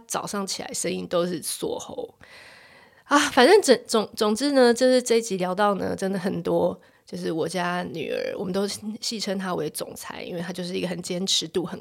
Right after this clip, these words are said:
高，然后你知道，很霸道、很霸气的一个女，女孩。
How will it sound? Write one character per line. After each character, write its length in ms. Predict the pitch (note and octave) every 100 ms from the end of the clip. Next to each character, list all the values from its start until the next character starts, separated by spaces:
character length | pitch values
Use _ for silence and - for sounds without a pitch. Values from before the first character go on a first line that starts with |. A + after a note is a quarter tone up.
| -
高， 220 | - - C#3
然 120 | -
后 320 | F3 E3 - G3+
你 60 | F#3
知 80 | F3
道， 160 | E3+
很 140 | F3+ - -
霸 160 | E3
道、 200 | - -
很 160 | - F#3 -
霸 160 | F#3+ E3
气 200 | - -
的 80 |
一 120 | - F#3+
个 60 |
女， 220 | E3+ - C4+
女 160 | F#3
孩。 320 | F3+ - -